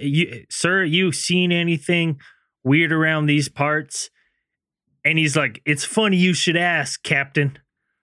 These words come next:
And he spits probably some chewing tobacco, <laughs> psing, hits the thing, and he goes, "Last night, I heard the unmistakable call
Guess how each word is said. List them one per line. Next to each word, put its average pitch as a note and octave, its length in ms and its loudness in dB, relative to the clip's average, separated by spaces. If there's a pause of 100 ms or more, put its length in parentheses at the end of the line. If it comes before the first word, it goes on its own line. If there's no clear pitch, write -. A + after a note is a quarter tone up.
(220)
And B2+ 100 -2
he A#2+ 60 0
spits - 480 -2
probably C#3+ 420 -2
some C3+ 180 -4
chewing C#3 280 2
tobacco, C#3+ 600 0
<laughs> - 40 -10
psing, - 160 -2 (480)
hits F#3 220 0
the C#3+ 80 -4
thing, E3+ 280 0
and D#3 100 2
he D3 80 0
goes, C#3+ 360 0 (500)
"Last D#3 380 0
night, E3+ 280 0 (280)
I D3 160 -2
heard D#3 340 0
the B2 220 -4
unmistakable D3 1040 -2
call D3 580 -2